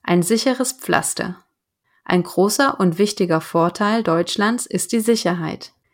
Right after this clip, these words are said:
Wer in Deutschland wohnt, kann auch nachts noch gemütlich durch die Stadt laufen, ohne sich Sorgen um die eigene Sicherheit machen zu müssen. Die Deutschen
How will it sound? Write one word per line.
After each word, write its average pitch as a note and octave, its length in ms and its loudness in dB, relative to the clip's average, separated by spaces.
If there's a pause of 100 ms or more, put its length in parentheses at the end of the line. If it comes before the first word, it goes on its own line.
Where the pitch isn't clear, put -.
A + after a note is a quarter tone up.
(220)
Wer G3+ 180 4
in F3+ 120 4
Deutschland F3 580 0
wohnt, A#3+ 360 -2 (120)
kann A3+ 180 0
auch A#3+ 180 -4
nachts - 460 -2
noch A#3 200 -6
gemütlich F#3+ 580 0
durch F#3 220 -2
die A#3+ 120 -6
Stadt F3 320 -2
laufen, E3 540 -2 (300)
ohne F#3 240 4
sich D#3+ 280 -4
Sorgen F#3 540 -2
um G#3 140 2
die F#3+ 180 0
eigene F3 320 0
Sicherheit F3+ 640 0
machen E3 300 -2
zu - 160 -4
müssen. E3 480 -2 (640)
Die G3+ 100 2
Deutschen F#3 640 0